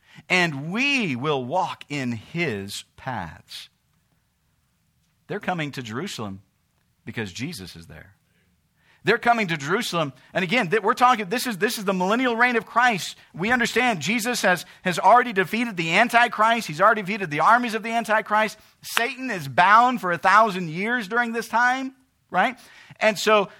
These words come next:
Jesus is here on the earth. He has set up his kingdom in Jerusalem.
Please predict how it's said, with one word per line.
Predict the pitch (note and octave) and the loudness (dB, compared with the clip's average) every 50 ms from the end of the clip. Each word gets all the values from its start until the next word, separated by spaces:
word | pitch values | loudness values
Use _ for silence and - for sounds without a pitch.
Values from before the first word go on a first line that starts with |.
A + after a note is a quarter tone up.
| - | -14
Jesus | D3 B2+ C3+ G#3 C4 C#4+ A#3 A3+ A#3+ - | -10 -6 -4 -2 -2 -2 -4 -4 -6 -4
is | G#3+ G#3 - | -6 -6 -4
here | - G#3+ B3 C4 B3+ | -4 -2 2 2 4
on | A3 G#3+ G#3 | 4 2 2
the | F#3+ F3+ G3 | 2 2 4
earth. | A3 A#3+ B3+ C4 - - - - | 6 6 6 4 2 -4 -14 -10
He | C3+ D#3 G3 G3 | -6 -2 0 2
has | F#3 F3+ E3 D#3+ - | 4 4 4 2 0
set | - A3+ B3 B3+ | 0 0 2 2
up | C4 - - | 2 0 0
his | G#3 F3 - - | -2 -4 -4 -6
kingdom | - A3 A#3+ B3+ B3 A#3 A3+ G#3+ G3 - | -6 -4 -4 -2 0 0 -2 -2 -2 -2
in | G3+ A#3 C4+ C#4 | -2 -2 -2 -2
Jerusalem. | A3+ F#3+ A3+ A#3 A#3+ C4 C4 - - C4+ C4+ C#4 C#4+ C#4+ C#4+ D4 C4+ | -4 -6 -6 -4 -4 -4 -4 -4 -6 -4 0 0 0 0 0 -4 -10